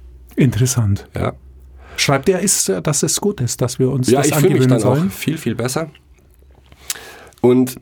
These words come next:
Speaker 2: ja, ich glaub, das größte Mysterium, das ich bis dahin auch immer geglaubt habe, ist, dass es Menschen gibt, die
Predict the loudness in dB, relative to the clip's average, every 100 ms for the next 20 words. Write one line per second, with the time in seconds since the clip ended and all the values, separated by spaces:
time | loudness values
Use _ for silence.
0 | -20 _ _ _ _ _ _ -20 _ _
1 | _ _ 0 0 0 0 0 0 -2 -2
2 | 0 0 0 2 2 2 0 -8 _ -2
3 | 0 -2 0 0 2 4 2 2 -2 -2
4 | -2 -2 -2 -4 -2 0 0 2 0 0
5 | 0 -2 -2 -2 -2 -2 -4 -2 -2 -2
6 | -2 0 2 4 4 2 0 -2 -4 -6
7 | 0 2 4 2